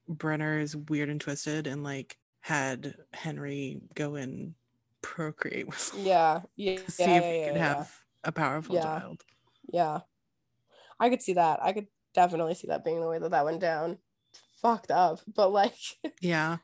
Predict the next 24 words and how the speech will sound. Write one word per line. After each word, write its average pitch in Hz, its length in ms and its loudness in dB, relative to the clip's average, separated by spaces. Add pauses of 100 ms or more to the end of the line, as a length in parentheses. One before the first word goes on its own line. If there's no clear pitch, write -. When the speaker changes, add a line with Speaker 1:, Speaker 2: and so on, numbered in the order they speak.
(440)
Speaker 2:
I 202 100 2
could 202 160 -10
see 180 220 2
it. 175 260 4 (480)
Speaker 1:
Mm-hmm. 165 360 -2 (120)
And 185 160 4
then, 160 140 2
like, 151 180 2
Speaker 2:
Mm. 190 100 -2
Speaker 1:
locking 151 380 2
him 151 120 0
up 147 160 -2
and 156 100 -16
putting 151 240 -4
the 151 60 -8
tracker 139 380 -4
on 135 160 -4
him 139 80 -6
afterwards 143 500 -8
or 156 40 -8
something, 151 300 -8
Speaker 2:
Yeah. 170 200 4
Speaker 1:
like, 180 80 -4 (560)
Speaker 2:
Yeah. 180 320 0